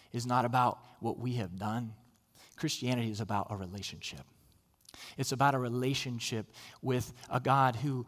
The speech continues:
who loves us so much that he would send his only son to die for us so that we could be forgiven.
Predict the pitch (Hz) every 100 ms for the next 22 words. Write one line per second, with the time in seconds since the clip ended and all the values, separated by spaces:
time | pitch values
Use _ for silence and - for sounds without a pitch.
0 | - 147 131 123 131 127 117 - - -
1 | - 156 165 151 123 - - - _ _
2 | _ _ _ _ - - - 135 - 175
3 | 151 135 - 147 131 131 117 - 139 147
4 | 147 143 135 - - - 127 117 101 113
5 | 90 95 - 92 98 - - _ _ _
6 | _ _ _ - - - 131 110 113 113
7 | 117 107 104 - 85 -